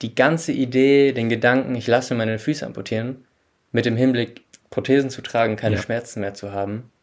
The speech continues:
Speaker 1: Ich hatte ein halbes Jahr Zeit, mir diesen Gedanken durch den Kopf gehen zu lassen, aber ich musste nicht mehr die Hürde überwinden, zuzusagen.
Speaker 2: Ja.
Speaker 1: Und das hat, das hat's für mich richtig, in Anführungszeichen, einfach gemacht. Das war natürlich nach wie vor eine super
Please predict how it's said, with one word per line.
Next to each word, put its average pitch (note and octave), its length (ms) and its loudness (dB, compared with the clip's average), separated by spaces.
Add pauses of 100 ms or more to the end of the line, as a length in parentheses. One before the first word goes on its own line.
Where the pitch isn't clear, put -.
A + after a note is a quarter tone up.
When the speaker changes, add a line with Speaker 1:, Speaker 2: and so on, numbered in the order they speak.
(120)
Speaker 1:
Ich - 100 -6
hatte A2+ 100 0
ein A2+ 80 0
halbes C3+ 240 2
Jahr B2 100 4
Zeit, A#2 200 2
mir A2 80 -2
diesen A2+ 200 -2
Gedanken A2+ 260 0
durch G#2 100 -8
den G#2+ 80 -6
Kopf A#2+ 220 -4
gehen G#2 140 -2
zu G#2 140 -8
lassen, A2 440 -6 (760)
aber A#2 220 4
ich A#2 80 -2
musste C3+ 380 2
nicht C3 160 0
mehr C3 100 0
die A2+ 100 0
Hürde C#3+ 200 6
überwinden, B2 480 2
zuzusagen. G2+ 640 -4
Speaker 2:
Ja. G2 160 0 (160)
Speaker 1:
Und A2+ 480 0 (240)
das A#2+ 240 0
hat, C#3 280 0 (680)
das A#2 220 -4
hat's C#3+ 220 -2
für - 180 0
mich C3 240 2
richtig, C#3 540 0 (540)
in A#2+ 120 -2
Anführungszeichen, B2+ 640 0
einfach A#2+ 320 -2
gemacht. G2+ 280 -4
Das - 140 -8
war A#2 80 0
natürlich A2+ 320 -4
nach A#2 180 0
wie - 60 -20
vor A#2 200 0
eine A2+ 180 0 (520)
super B2 760 0